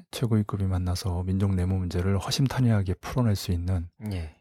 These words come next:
Speaker 1: 예, 그런 분위기를 깨버린 거죠. 그런 측면도 놓치지 말아야 되겠습니다. 예, 그런 의미에서 다시 정리하면 개성공단 문제가 풀리면서 금강산 관광재개라든지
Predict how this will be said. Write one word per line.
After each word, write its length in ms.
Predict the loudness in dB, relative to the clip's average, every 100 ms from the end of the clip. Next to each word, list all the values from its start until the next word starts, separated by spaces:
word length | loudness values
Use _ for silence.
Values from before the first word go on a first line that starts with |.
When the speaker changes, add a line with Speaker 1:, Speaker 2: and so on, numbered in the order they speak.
| _
Speaker 1:
예, 100 | -6 -2
그런 200 | -2 -2
분위기를 360 | -4 -4 -4
깨버린 420 | -2 -2 -2 -4
거죠. 500 | -4 -8 -8 -12 -12 -8
그런 200 | -4 -4
측면도 480 | -2 -2 -4 -6
놓치지 320 | -6 -8 -8 -8
말아야 240 | -6 -8
되겠습니다. 640 | -12 -14 -16 -16 -20 -20 _ _ _ _ _ _ _ _
예, 180 | 2 2
그런 260 | 2 2 4
의미에서 460 | 4 2 2 0 -2 _ _ _
다시 240 | -2 0 0
정리하면 920 | 0 2 2 2 0 0 0 -2 -8 _ _ _ _ _
개성공단 600 | -6 0 2 2 2 2
문제가 340 | 2 0 0 -2
풀리면서 500 | -4 -2 0 0 -2
금강산 600 | -2 -2 2 2 2 0
관광재개라든지 1120 | 0 0 -2 -2 -4 -2 -2 -4 -4 -4